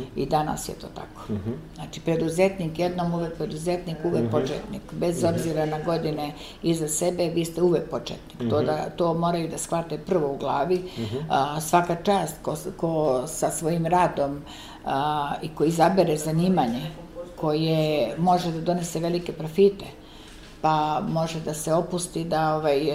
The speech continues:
Speaker 1: ali ja ne znam toga da je mogao da zarade, da nije mogao da potroši, mislim.
Speaker 2: Naravno.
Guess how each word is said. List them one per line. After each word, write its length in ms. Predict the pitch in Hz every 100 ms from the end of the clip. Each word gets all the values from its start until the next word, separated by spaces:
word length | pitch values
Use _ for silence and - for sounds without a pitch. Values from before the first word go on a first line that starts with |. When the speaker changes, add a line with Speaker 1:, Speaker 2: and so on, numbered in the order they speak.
| - -
Speaker 1:
ali 240 | 156 156
ja 100 | 156
ne 160 | 156 175
znam 260 | 175 170 170
toga 280 | 196 170 151
da 120 | 156
je 80 | 156
mogao 240 | 165 156
da 120 | 151
zarade, 440 | 156 165 165 160 156
da 120 | 156
nije 160 | 151 151
mogao 200 | 147 151
da 80 |
potroši, 520 | 147 - - - - -
mislim. 320 | - - -
Speaker 2:
Naravno. 360 | 123 113 107